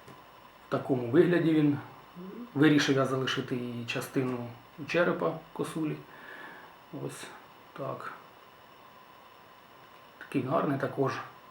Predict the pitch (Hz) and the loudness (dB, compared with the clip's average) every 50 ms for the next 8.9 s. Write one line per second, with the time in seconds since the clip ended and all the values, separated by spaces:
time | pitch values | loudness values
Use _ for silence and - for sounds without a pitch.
0 | - - - - - 131 123 - - 120 120 131 127 123 123 127 127 123 123 - | -20 -20 -18 -8 -4 -4 -2 -2 -2 -2 -2 0 0 0 0 -2 -2 -2 -4 -6
1 | - 117 - - 131 113 - - - - - 156 143 - 269 - - - 147 - | -10 -8 -6 -4 -4 -4 -6 -10 -14 -14 -10 -6 -4 -4 -4 -4 -4 -6 -6 -4
2 | - - 147 - 233 247 - 190 196 185 180 170 - - - - - - - - | -4 -2 -2 -2 -2 -2 -4 -4 -4 -4 -6 -8 -10 -12 -16 -20 -20 -20 -20 -20
3 | - - - - - - - - - - - - - - 143 - - 165 151 - | -20 -20 -20 -20 -20 -20 -20 -20 -20 -20 -20 -4 2 2 4 8 10 10 10 10
4 | - - 143 135 135 135 127 - 131 123 - 139 127 - - 139 131 - - 180 | 8 6 4 4 4 0 0 0 -2 -2 0 -2 -4 -2 -4 -6 -4 2 6 6
5 | 196 220 202 185 160 135 131 123 - - 131 131 123 113 123 123 110 - 139 156 | 6 6 4 0 0 0 -2 -2 0 0 0 2 2 0 -2 -6 -2 0 0 0
6 | 147 139 131 123 123 123 117 - - - - - - 151 135 127 127 120 120 - | 2 2 0 -2 -4 -6 -8 -10 -10 -6 -4 -2 0 0 0 0 0 -2 -4 -6
7 | 127 120 120 - - - - - - - - - - - - - - - - - | -8 -10 -10 -12 -16 -18 -20 -20 -20 -20 -20 -20 -20 -20 -20 -20 -20 -20 -20 -20
8 | - - - - - - - - - 139 160 156 - - - 143 131 123 | -20 -20 -20 -20 -20 -20 -16 -6 -2 2 2 2 2 4 4 4 2 2